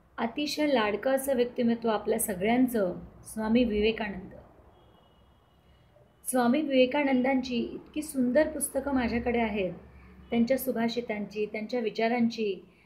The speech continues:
की त्यांच्या लेक्चरची सुरुवात ही त्यांच्या विचारापासूनच करावी अशी माझी इच्छा आहे. स्वामी विवेकानंद म्हणतात, "कोणतेही कार्य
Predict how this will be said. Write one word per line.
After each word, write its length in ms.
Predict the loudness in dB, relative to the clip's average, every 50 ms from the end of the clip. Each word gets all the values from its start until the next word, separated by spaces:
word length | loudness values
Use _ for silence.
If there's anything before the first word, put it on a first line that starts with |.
| _ _ _ _ _ -6
की 360 | -4 -2 -2 -2 -4 -4 -8 -14 -14 _ -4
त्यांच्या 380 | 0 0 0 2 2 2 2
लेक्चरची 500 | 2 2 0 -2 -4 -6 -6 -4 -6 -6
सुरुवात 400 | -6 -4 -2 0 2 2 2 2 0 -2 -8 -10 -8
ही 80 | -8 -6
त्यांच्या 360 | -2 -2 -2 0 0 0 0
विचारापासूनच 840 | 0 0 0 2 2 4 4 4 2 0 -2 -2 -2 -4 -4 -4 -2
करावी 500 | 0 4 4 4 4 4 2 -2 -4 -6 -10 -16 -20 -20 _ _ _ -8 -6
अशी 220 | -6 -2 0 0
माझी 260 | 0 0 0 0 -2
इच्छा 300 | -2 -4 -6 -12 -18 -18
आहे. 200 | -18 -18 -20 -20 -20 -20 -20 _ _ _ _ _ _ _ _ _ _ _ _ _ _ _ _ _ _ _ _ _ _ _ _ _ _ _ _ _ _ _ _
स्वामी 280 | -2 0 2 4 4 4
विवेकानंद 520 | 4 4 4 4 4 4 4 4 4 4
म्हणतात, 460 | 4 4 4 4 4 6 6 6 6 6 2 -4 -16 -2 2
"कोणतेही 680 | 4 6 6 4 2 0 0 2 2 4 4 4 4
कार्य 500 | 4 2 4 4 4 4 4 4 4